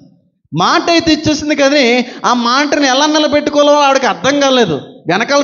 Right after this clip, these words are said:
చూస్తే ఇద్దరు అన్నయ్యలు కూడా చనిపోయారు. ఆ తర్వాత ఉన్న వాళ్ళందరూ కూడా లోకంలో కలిసిపోయారు. ఈయన తర్వాత పరిచయం చేసేటువంటి వ్యక్తి కుటుంబంలో ఒక్కడు కూడా లేడు. కానీ మా ఆత్మీయ తండ్రికి, నా తండ్రి గారికి నేను మాట ఇచ్చేసాను,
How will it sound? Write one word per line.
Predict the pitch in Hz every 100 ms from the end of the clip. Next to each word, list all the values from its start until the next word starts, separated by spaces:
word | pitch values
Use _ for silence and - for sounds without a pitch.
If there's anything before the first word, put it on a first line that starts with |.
| 277
చూస్తే | 262 262 277 247 214
ఇద్దరు | 175 262 254 214 - -
అన్నయ్యలు | 185 240 254 254
కూడా | 240 240 247 240
చనిపోయారు. | 220 233 233 226 220 214 - - _ -
ఆ | -
తర్వాత | 202 202 269 302 285
ఉన్న | 262 277
వాళ్ళందరూ | 277 262 247 254 254
కూడా | 262 254
లోకంలో | 208 240 269 262 254
కలిసిపోయారు. | 254 214 202 226 226 220 220 214 - -
ఈయన | 233 277
తర్వాత | 277 214 240 302 320
పరిచయం | 302 262 254 262 285
చేసేటువంటి | - 269 269 262 262 254
వ్యక్తి | 247 240 277 262 226 254 254 - -
కుటుంబంలో | 247 311 320 330 320
ఒక్కడు | 277 - 302
కూడా | 330 311 302
లేడు. | 294 285 269 254 - - 262
కానీ | 294
మా | 302
ఆత్మీయ | 254 233 285 - 330
తండ్రికి, | 320 294 294
నా | 240
తండ్రి | 226 208 233 302
గారికి | 311 330
నేను | 294 277
మాట | 240 240 240
ఇచ్చేసాను, | 240 226 220 202 190